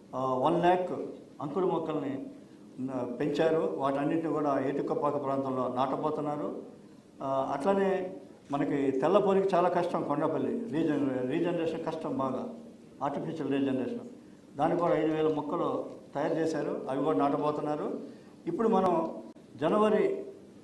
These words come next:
ఆ, ఫస్ట్ నుంచి కానీ జనవరి లేదా సంక్రాంతి నుంచి we are going to have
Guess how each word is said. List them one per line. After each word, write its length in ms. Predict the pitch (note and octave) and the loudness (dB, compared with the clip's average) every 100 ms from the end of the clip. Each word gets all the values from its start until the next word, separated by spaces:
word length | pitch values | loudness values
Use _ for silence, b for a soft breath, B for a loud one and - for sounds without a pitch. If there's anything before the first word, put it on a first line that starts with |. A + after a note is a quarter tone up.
| - | -12
ఆ, 400 | D3+ C#3+ C#3 B2+ C#3 | -6 -2 0 0 0
ఫస్ట్ 200 | E3+ - | 0 0
నుంచి 160 | G3 F3 | -2 0
కానీ 380 | E3+ G#3+ A#3 | 0 0 -2
జనవరి 420 | - D#3+ E3 D#3 C#3+ | -2 0 0 0 2
లేదా 200 | F3 - | 2 2
సంక్రాంతి 500 | E3+ E3 F#3 F#3 D#3+ | 0 2 4 4 0
నుంచి 520 | D#3 D3 C3+ C3+ - B B B C#3+ | -2 -2 -2 -2 -6 B B B 0
we 80 | |
are 140 | D#3+ D#3 | 2 2
going 280 | F3 F#3+ F#3+ | 2 0 2
to 100 | F3 | 2
have 300 | D#3 E3 | 2 2